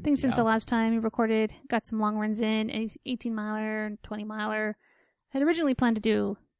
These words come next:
Speaker 1: a couple of twenty milers, but just, uh, didn't happen in this training cycle. So hopefully the next time around. Um, been reviewing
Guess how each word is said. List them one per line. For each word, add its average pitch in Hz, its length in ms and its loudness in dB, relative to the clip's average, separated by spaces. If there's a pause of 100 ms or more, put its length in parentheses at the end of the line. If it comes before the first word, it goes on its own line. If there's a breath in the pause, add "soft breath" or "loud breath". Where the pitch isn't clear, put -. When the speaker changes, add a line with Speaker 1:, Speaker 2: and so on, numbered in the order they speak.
(200)
Speaker 1:
a 247 40 -8
couple 220 300 0
of 202 80 0
twenty 214 180 -4
milers, 202 360 -4
but 226 140 -2
just, - 360 -6
uh, - 180 -10
didn't 226 200 -2
happen 208 280 -2
in 202 100 -4
this 208 120 -6
training 214 300 -6
cycle. - 480 -8 (500)
So - 160 0
hopefully 277 320 6
the 214 80 2
next 202 220 -6
time 214 180 -4
around. 208 480 -2 (140)
Um, 220 500 0 (500)
been 214 460 -2 (640)
reviewing 226 580 2